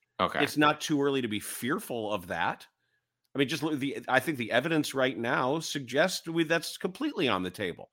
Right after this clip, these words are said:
Speaker 1: Yeah.
Speaker 2: This could be a, this could be a colossal mistake, a massive mistake. And, and part of it too, there, there was another article that I read today that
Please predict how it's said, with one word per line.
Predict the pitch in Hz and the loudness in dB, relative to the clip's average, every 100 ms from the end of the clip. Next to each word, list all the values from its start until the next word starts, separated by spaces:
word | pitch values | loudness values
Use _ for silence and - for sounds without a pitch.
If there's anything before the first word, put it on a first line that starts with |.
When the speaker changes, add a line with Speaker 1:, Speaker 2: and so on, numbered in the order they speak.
| - | -2
Speaker 1:
Yeah. | 87 82 | 0 0
Speaker 2:
This | 175 180 | 0 -2
could | 196 | 2
be | 214 | 2
a, | |
this | 208 226 | 2 -4
could | 240 | -4
be | 262 | -4
a | |
colossal | 262 269 320 359 370 - 240 | -4 -4 0 0 0 0 -2
mistake, | 92 - - - - - _ - - - - | -2 -4 -8 -10 -12 -20 _ -20 -20 -16 -2
a | 269 | 2
massive | 285 302 339 226 | 4 4 4 2
mistake. | 170 - 110 - - - | 0 2 0 0 -10 0
And, | 196 | 2
and | 220 214 175 | 4 2 2
part | 247 320 | 2 2
of | |
it | 320 | 0
too, | - 294 285 202 196 - - | -2 -2 0 -2 -4 -10 -4
there, | 185 196 | 0 4
there | 202 | 4
was | 196 | 4
another | 196 220 233 190 | 4 2 4 6
article | 175 185 185 170 | 6 4 2 0
that | 175 | 2
I | |
read | 170 175 165 | 4 2 0
today | 165 190 180 127 | 0 2 4 4
that | 131 | 2